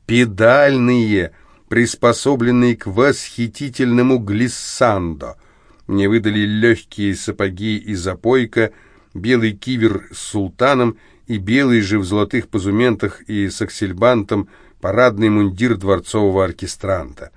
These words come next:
Всё это излюбленные образы моего сновидения,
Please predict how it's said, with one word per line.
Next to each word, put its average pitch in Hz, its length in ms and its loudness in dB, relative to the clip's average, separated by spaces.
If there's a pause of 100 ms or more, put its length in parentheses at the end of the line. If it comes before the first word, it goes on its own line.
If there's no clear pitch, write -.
(360)
Всё 147 400 2
это 127 540 4 (960)
излюбленные 139 840 2
образы 127 520 2
моего 110 340 2
сновидения, 107 800 0